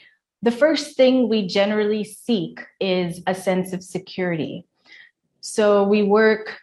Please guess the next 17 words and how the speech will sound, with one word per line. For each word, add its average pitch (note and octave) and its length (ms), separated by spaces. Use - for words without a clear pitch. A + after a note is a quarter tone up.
to A3+ 180
acquire G#3 880
different G#3 480
types G3 460
of F3+ 180
wealth, E3 460
uh, E3+ 260
a F#3 100
roof F#3+ 320
over F#3 300
our E3+ 160
head, F#3+ 600
food G3+ 480
on F3 200
the F3+ 60
table, F#3+ 800
clothing, F#3+ 880